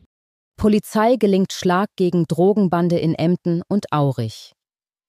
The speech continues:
Die Polizei hat am Dienstag eine mutmaßliche Drogenbande in Emden und Aurich ausgehoben.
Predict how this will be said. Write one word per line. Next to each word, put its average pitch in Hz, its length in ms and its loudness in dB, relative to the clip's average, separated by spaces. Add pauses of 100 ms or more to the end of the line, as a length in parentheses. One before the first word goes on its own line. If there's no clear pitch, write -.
(160)
Die 165 80 -2
Polizei 170 640 0
hat 180 160 -4
am 151 180 0
Dienstag 185 560 -2
eine 170 200 2
mutmaßliche 175 960 0
Drogenbande 151 680 0
in 147 140 0
Emden 165 460 -2
und - 240 -4
Aurich 151 440 0
ausgehoben. 139 720 -2